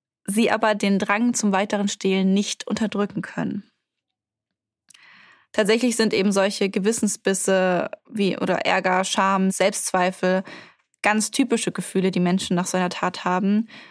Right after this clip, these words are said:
was auch dazu führt, dass Menschen sich oft nicht trauen, das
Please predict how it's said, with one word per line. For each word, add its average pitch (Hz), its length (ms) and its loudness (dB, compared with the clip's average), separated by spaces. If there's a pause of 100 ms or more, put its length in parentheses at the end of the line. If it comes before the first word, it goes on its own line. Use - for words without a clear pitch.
(200)
was 190 640 -2 (200)
auch 208 380 2
dazu 208 320 0
führt, 208 320 -2
dass 190 180 -2
Menschen 190 580 0
sich - 360 -4
oft - 460 -4
nicht 196 340 -2
trauen, 180 480 2
das - 360 -4